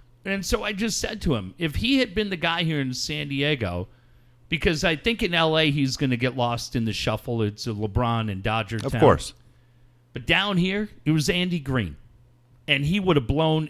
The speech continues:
Speaker 1: Andy Green out of the
Speaker 2: <laughs>
Speaker 1: water from charisma standpoint.
Speaker 2: Of course.
Speaker 1: Uh, I just, I looked at it.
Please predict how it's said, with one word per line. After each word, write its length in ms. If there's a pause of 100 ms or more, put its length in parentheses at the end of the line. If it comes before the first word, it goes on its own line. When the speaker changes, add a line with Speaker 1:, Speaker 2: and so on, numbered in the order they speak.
Speaker 1:
Andy 300
Green 380
out 160
of 80
the 80
Speaker 2:
<laughs> 140
Speaker 1:
water 360
from 280
charisma 580
standpoint. 400
Speaker 2:
Of 40
course. 300 (580)
Speaker 1:
Uh, 440 (240)
I 120
just, 400
I 60
looked 220
at 280
it. 200